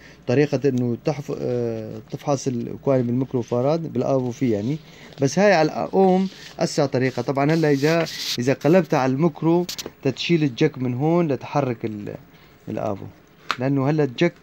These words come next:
ثابت ما يتحرك. بقى هالطريقة قلنا أسهل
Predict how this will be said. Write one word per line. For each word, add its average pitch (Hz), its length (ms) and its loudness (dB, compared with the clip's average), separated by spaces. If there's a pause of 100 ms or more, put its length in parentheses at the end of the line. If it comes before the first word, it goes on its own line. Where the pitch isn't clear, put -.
(260)
ثابت 117 360 0 (320)
ما 127 120 2
يتحرك. 104 360 -6 (460)
بقى 135 240 0
هالطريقة 190 420 2
قلنا 151 340 0
أسهل 156 320 0